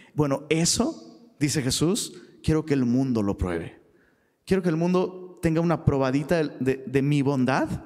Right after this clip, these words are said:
a través de ustedes. Bueno, verso, verso diecisiete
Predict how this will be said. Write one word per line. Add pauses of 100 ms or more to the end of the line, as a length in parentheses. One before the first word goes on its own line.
(600)
a
través
de
ustedes. (960)
Bueno,
verso, (560)
verso
diecisiete